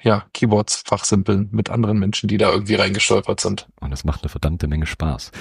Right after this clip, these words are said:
Speaker 2: Nun geht's ja um deinen Talk
Speaker 1: Ja.
Speaker 2: auf der C C H Con, den du eingereicht hast.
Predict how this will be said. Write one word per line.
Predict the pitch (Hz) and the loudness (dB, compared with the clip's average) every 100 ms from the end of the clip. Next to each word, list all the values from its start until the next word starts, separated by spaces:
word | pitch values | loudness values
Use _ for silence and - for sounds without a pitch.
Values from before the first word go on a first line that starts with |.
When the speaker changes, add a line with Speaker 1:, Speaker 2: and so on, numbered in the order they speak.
| - - - | -14 -12 2
Speaker 2:
Nun | 101 113 123 - | 6 6 4 2
geht's | 107 - | 2 4
ja | 117 | 2
um | 82 | 4
deinen | 76 | 2
Talk | - - | 2 2
Speaker 1:
Ja. | 110 | 2
Speaker 2:
auf | - | -4
der | 80 | -4
C | - 67 | -2 -2
C | 76 | 0
H | 65 69 | 0 0
Con, | - 87 | -2 -2
den | 80 | -2
du | 82 | -2
eingereicht | 69 80 82 87 - | -2 0 0 0 -2
hast. | - - - | -6 -8 -12